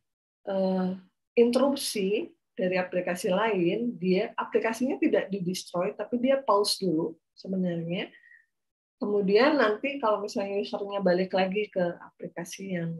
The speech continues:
dijalankan, eh, aplikasinya akan on resume, kemudian menjalankan activity.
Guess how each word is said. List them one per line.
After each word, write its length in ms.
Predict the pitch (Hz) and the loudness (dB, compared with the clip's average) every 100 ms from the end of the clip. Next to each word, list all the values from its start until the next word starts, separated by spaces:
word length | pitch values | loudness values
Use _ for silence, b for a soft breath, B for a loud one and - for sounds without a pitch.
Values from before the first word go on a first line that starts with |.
| 160 160 _ _ | -12 -18 _ _
dijalankan, 960 | 180 165 175 165 156 - 220 277 359 - _ _ _ _ _ _ - 185 | -6 -2 -2 -4 -8 0 2 4 2 -4 _ _ _ _ _ _ -8 -4
eh, 340 | 175 170 170 170 | -2 0 -2 -4
aplikasinya 800 | 180 185 190 190 226 247 247 214 | -6 -6 -6 -4 0 2 2 0
akan 140 | 208 208 | -2 -4
on 200 | 196 190 185 185 - - | -6 -2 -2 -2 -6 -8
resume, 560 | 233 - 214 226 - _ _ - | -4 0 2 0 -4 _ _ -6
kemudian 560 | 185 190 175 196 220 | -2 -2 -2 -4 -6
menjalankan 560 | 214 175 170 175 - - | -6 -6 -6 -8 -14 -18
activity. 560 | _ 175 - _ 160 | _ -20 -20 _ -18